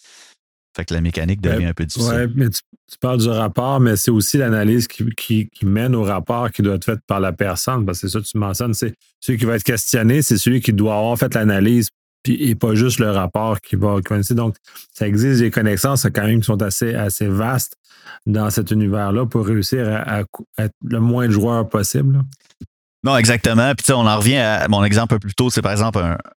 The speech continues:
Speaker 1: un, un admin A W S, on va dire, qui fait une analyse sur un environnement A W S com-, compromis. Lui, forcément, euh, tu sais, on va assez rapidement comprendre que c'est un expert là-dedans, puis ça va. Mais si, là, il devient, on va dire, expert, euh, en,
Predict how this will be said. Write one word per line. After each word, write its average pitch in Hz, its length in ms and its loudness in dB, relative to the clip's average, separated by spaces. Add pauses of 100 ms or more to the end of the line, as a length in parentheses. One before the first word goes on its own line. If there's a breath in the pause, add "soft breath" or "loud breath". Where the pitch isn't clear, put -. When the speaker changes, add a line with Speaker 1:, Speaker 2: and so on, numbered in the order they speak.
Speaker 1:
un, 92 180 -6
un 92 140 -2
admin 92 320 2
A 98 80 0
W 92 340 -2
S, 101 160 -4
on 90 80 -2
va 90 120 -2
dire, 104 200 -2
qui - 160 -16
fait 95 160 -2
une 92 80 2
analyse 92 440 0
sur 117 180 -2
un 113 80 0
environnement 101 480 2
A 113 60 0
W 95 280 0
S 113 140 -2
com-, 90 320 -4
compromis. 87 640 0
Lui, 113 120 -2
forcément, 104 680 -4
euh, 73 120 -6
tu 78 100 -4
sais, - 80 -6
on 90 100 -2
va 85 240 -4
assez 90 280 -4
rapidement 95 400 -4
comprendre 98 420 -4
que 95 80 -2
c'est 90 140 -4
un 90 80 -2
expert 90 340 -4
là-dedans, 87 340 -2
puis - 80 -12
ça 82 160 -4
va. 120 180 -2
Mais 117 120 -2
si, - 300 -6
là, 117 140 -2
il 101 100 0
devient, 98 440 0
on 101 60 0
va 90 120 -2
dire, 101 200 -2
expert, 92 300 -4
euh, 90 460 0 (720 loud breath)
en, 87 100 -2